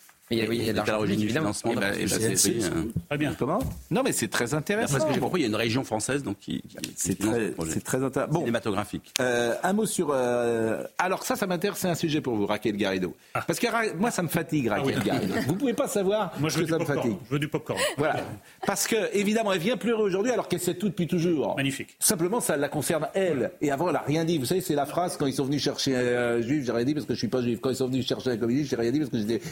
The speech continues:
Speaker 3: et puis quand ils sont venus chercher, il y avait plus personne pour m'aider. Je sais. Elle est formidable, cette phrase. Bon.
Speaker 4: J'adore.
Speaker 3: Écoutez Raquel Garrido, qui est venue pleurer, effectivement, mais bon.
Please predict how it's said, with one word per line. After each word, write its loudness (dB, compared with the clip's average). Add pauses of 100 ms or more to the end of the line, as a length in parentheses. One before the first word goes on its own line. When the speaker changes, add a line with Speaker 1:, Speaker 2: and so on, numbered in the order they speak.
Speaker 3:
et 0
puis 0
quand 0
ils 0
sont 0
venus 2
chercher, 0
il 2
y 2
avait 0
plus -2
personne 0
pour -2
m'aider. 2
Je -4
sais. -2 (120)
Elle 2
est 0
formidable, 0
cette 0
phrase. -4 (160)
Bon. 2 (140)
Speaker 4:
J'adore. -6
Speaker 3:
Écoutez 2
Raquel 0
Garrido, 2 (160)
qui 2
est 0
venue 0
pleurer, 0 (420)
effectivement, 2
mais 2
bon. 0